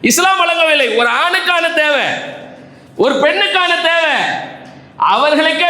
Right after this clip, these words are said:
பிள்ளைகள் இருந்தாலும் அவர்களே பிள்ளைகளை பெற்றிருந்தாலும் மார்க்கம் அனுமதிக்கிற ஒன்றை தடுப்பதற்கு யாருக்கு உரிமை இருக்கு?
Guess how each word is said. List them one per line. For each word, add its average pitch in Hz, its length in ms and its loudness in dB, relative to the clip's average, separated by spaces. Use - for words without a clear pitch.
பிள்ளைகள் 320 380 2
இருந்தாலும் 294 520 0
அவர்களே 359 580 2
பிள்ளைகளை 330 400 0
பெற்றிருந்தாலும் 285 840 2
மார்க்கம் 247 720 2
அனுமதிக்கிற 320 600 2
ஒன்றை 277 540 0
தடுப்பதற்கு 349 680 0
யாருக்கு 302 340 2
உரிமை 269 220 2
இருக்கு? 190 500 -2